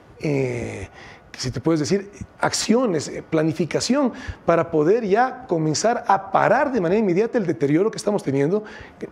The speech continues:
Hoy estamos peor que hace una semana. Y así cada día estamos peor. Hasta que no tengamos un cambio de gobierno,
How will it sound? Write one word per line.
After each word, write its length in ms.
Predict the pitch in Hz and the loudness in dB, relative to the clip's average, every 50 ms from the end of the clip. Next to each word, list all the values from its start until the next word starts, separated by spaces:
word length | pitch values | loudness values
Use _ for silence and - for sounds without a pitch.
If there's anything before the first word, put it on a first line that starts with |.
| - - - - - - | -18 -20 -20 -18 -6 0
Hoy 160 | - 208 254 | 2 2 2
estamos 300 | 233 - - 240 233 - | 2 0 0 -2 -2 0
peor 180 | - - 240 233 | 0 0 0 0
que 80 | - | 0
hace 140 | 202 202 220 | -2 0 0
una 140 | 220 202 190 | 0 0 -2
semana. 420 | - - 151 113 104 - - - - _ _ _ _ - - _ _ | -2 -4 -6 -6 -8 -10 -12 -16 -20 _ _ _ _ -20 -20 _ _
Y 120 | - 185 | 2 2
así 260 | 185 165 - 269 285 | 2 2 2 0 0
cada 220 | 277 - 277 269 247 | 2 2 0 2 2
día 160 | 220 247 285 | 2 2 2
estamos 320 | - - 285 277 262 - | 2 2 2 2 0 0
peor. 460 | - - 190 185 247 262 165 - - - - - - - | 2 2 2 4 4 2 0 -2 -8 -14 -18 -18 -8 -2
Hasta 160 | - - - | -2 0 2
que 80 | 175 226 | 4 2
no 80 | 262 | 2
tengamos 280 | 262 302 262 285 277 247 | 2 2 4 4 4 4
un 80 | 269 226 | 4 4
cambio 240 | 262 269 285 285 | 2 2 4 4
de 40 | 254 | 4
gobierno, 520 | 202 180 180 226 285 339 311 240 202 214 | 4 4 4 4 2 2 2 2 2 2